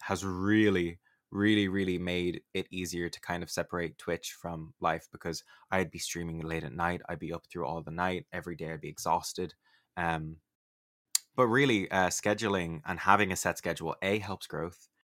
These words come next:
B, gives you time to plan your life around it, and C, uh, I guess the biggest part is that you pick what you enjoy. 'Cause if you don't enjoy it, people can tell.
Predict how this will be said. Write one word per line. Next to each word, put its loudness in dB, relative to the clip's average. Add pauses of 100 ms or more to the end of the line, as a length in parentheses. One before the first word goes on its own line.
(260)
B, 2
gives 0
you 0
time 0
to -10
plan -2
your 0
life 0
around -2
it, -8
and -8
C, -2 (380)
uh, -2 (760)
I -8
guess 0
the -2
biggest 0
part 0
is -4
that 2
you -8 (100)
pick -6
what -6
you -4
enjoy. -4 (260)
'Cause -6
if -6
you 2
don't 4
enjoy 4
it, 0
people -8
can -6
tell. -6